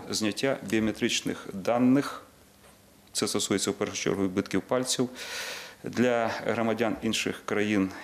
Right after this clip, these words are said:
і, е, осіб без громадянства, крім держав, з якими Україна має відповідні угоди. Тобто зрозуміло, що в першу чергу це буде стосуватися російських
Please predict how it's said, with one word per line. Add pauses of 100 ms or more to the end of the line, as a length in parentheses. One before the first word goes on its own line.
(140)
і, (240)
е, (720)
осіб
без
громадянства, (260)
крім
держав, (320)
з
якими
Україна
має (200)
відповідні
угоди. (280)
Тобто
зрозуміло,
що
в
першу
чергу
це
буде
стосуватися (480)
російських